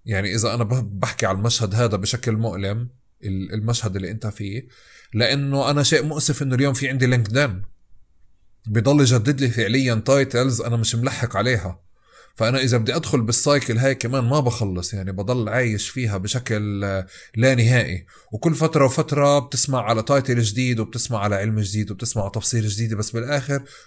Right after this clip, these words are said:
هو نفس الإشي اللي أنا قاعد بعمله. وف-، بس في متطلبات سوق عمل ومتطلبات حياة بتغرقني بالكامل. وبشعر اليوم أكتر إنه يمكن، آه، آه،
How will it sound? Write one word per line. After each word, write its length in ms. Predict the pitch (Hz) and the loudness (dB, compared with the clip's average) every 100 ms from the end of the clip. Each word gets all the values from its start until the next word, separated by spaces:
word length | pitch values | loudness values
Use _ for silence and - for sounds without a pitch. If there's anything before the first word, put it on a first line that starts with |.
| - | -2
هو 80 | 135 | 2
نفس 260 | 156 175 151 | 2 4 2
الإشي 300 | 120 156 135 | 2 -2 -2
اللي 180 | 123 143 | -4 -4
أنا 100 | 131 | -4
قاعد 320 | 139 113 107 | -2 -2 -2
بعمله. 580 | 110 98 95 127 185 - - _ _ _ - - - - _ - | -2 0 0 0 -2 -8 -20 _ _ _ -20 -20 -20 -20 _ -2
وف-، 340 | 120 - - - - - | 0 2 -2 -6 -14 -8
بس 380 | 123 120 120 - - | 0 4 4 2 0
في 260 | 180 185 | 2 4
متطلبات 800 | 160 143 139 139 131 123 160 139 | 4 2 2 4 4 6 6 6
سوق 300 | - 156 - | 4 2 0
عمل 220 | 120 120 | 0 2
ومتطلبات 720 | 113 113 117 120 117 120 139 - | 2 0 -2 0 2 4 2 0
حياة 360 | 123 135 147 | -2 2 2
بتغرقني 560 | 135 117 120 135 156 117 | 0 0 0 0 0 -2
بالكامل. 600 | 107 113 139 113 92 98 - _ - - _ _ _ _ _ - - | -2 -2 -2 -2 -4 -8 -12 _ -20 -20 _ _ _ _ _ -8 2
وبشعر 440 | 127 185 180 175 | 4 6 6 6
اليوم 340 | 160 156 143 | 6 4 2
أكتر 500 | 123 120 - 120 127 - - - - - - | -2 -6 -2 -2 -2 -10 -16 -20 -20 -20 -2
إنه 180 | 127 127 | 0 4
يمكن، 600 | 151 180 - 139 127 113 - - - | 2 2 2 2 0 -4 -6 -16 -4
آه، 320 | 113 107 104 | -2 -2 -6
آه، 380 | 113 110 104 | -6 -4 -4